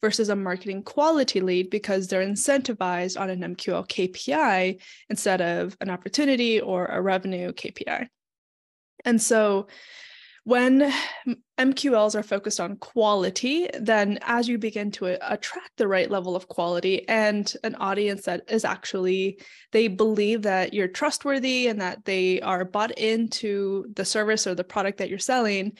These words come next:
from there, they're excited to have the next step of the conversations. They're excited to then talk to somebody who can help answer their questions or who can help give them a demo.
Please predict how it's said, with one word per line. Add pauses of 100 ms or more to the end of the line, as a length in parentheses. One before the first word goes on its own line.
(460)
from
there,
they're
excited
to
have
the
next
step (540)
of
the
conversations.
They're
excited
to
then
talk
to
somebody
who
can
help
answer
their
questions
or
who
can
help
give
them
a
demo.